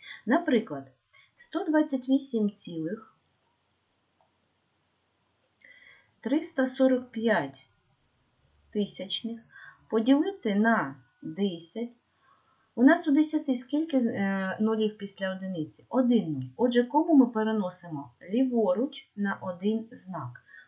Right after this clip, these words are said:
Отримуємо дванадцять цілих вісім тисяч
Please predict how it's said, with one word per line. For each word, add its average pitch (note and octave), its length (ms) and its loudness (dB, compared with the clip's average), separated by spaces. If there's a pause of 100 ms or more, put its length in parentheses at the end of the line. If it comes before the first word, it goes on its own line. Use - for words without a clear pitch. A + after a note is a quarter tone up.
Отримуємо A#3+ 920 4 (360)
дванадцять A3+ 920 2
цілих E3+ 520 -10 (1120)
вісім A#3 500 0
тисяч C4 540 0